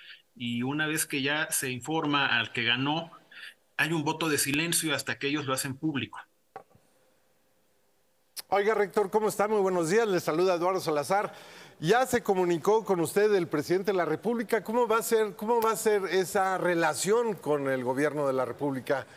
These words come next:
Speaker 2: y la Universidad Nacional Autónoma de México? Hay muchos retos. ¿Cómo está?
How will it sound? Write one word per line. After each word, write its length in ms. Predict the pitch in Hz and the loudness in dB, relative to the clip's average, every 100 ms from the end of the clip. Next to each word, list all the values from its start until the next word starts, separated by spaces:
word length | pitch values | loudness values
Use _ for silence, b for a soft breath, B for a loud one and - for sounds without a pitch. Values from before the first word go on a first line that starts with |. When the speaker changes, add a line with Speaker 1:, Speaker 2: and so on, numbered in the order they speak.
| B B | B B
Speaker 2:
y 80 | 143 | 0
la 100 | 151 | 0
Universidad 400 | 151 147 127 160 | 0 -2 -2 -2
Nacional 440 | 160 120 151 160 | -2 -4 -2 0
Autónoma 340 | 156 - 147 151 | 0 0 -2 -2
de 60 | |
México? 400 | 156 202 208 170 | -2 -4 -4 0
Hay 100 | 190 | 0
muchos 300 | 170 170 135 | 0 -2 -4
retos. 500 | 117 170 151 175 - - B B B B B B | -2 -2 0 -2 -4 -12 B B B B B B
¿Cómo 200 | - 175 160 | -4 -2 -2
está? 280 | - 85 | -4 -8